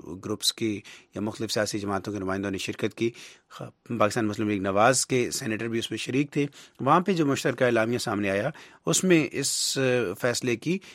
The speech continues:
مذمت کی گئی ہے۔ کہا گیا ہے کہ کھل کے سعودی عربیہ کا ساتھ دینا چاہیے ہے۔ تو ظاہر ہے ملک کے اندر مختلف fractions کے اندر، آ، ہاں،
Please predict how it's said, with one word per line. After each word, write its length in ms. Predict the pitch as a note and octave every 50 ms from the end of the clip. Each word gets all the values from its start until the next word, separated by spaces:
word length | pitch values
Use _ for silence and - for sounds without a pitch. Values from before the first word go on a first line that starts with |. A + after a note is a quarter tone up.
| - _ -
مذمت 380 | A#2+ A#2+ B2+ C3+ B2+ A#2 -
کی 180 | - G2 F#2 -
گئی 200 | F#2 F2 E2+ F2
ہے۔ 60 | F2+
کہا 200 | - C3 C3+ C#3
گیا 160 | C3 C3+ C3
ہے 80 | B2 B2
کہ 100 | A#2+ B2
کھل 220 | - - B2 A#2
کے 140 | G#2 - G#2+
سعودی 280 | A2+ A2+ G#2 G2 G2+ G2
عربیہ 240 | F#2 F#2 F#2+ F#2 F2+
کا 120 | - -
ساتھ 280 | B2+ - G2 F2 D2 D2
دینا 200 | F2 E2+ F2 E2+
چاہیے 300 | E2 F2 E2+ E2+ E2+ F2
ہے۔ 160 | F2+ F#2 F#2 - - - - - _ _ -
تو 320 | C3+ B2+ A#2+ A#2 A2 G2 F#2 _ - F#2 D#2 - - - - - _ - - _ _ - D3
ظاہر 200 | A#2+ A#2 B2 B2
ہے 80 | B2 A2+
ملک 280 | A2+ A#2 A#2 A2+ -
کے 120 | - B2+ A2
اندر 240 | G2 G2+ D#3+ G3
مختلف 560 | G3 - A#2+ - - B2+ B2+ A2+ - _ - A2 G2+ G2 - -
fractions 460 | A#2 A2+ - - - A#2+ A2+ - -
کے 100 | - A2
اندر، 220 | G#2 G2+ G#2 G#2 G2+ - - - - - - _ -
آ، 340 | G2+ G#2+ G#2 G#2 G#2 G2+ F#2+ F#2 D#2+ C2+ - - G2 - _ - _ _ _ _ _ _ _ _ _ _ _ _ - - - - C3+
ہاں، 120 | B2 A2+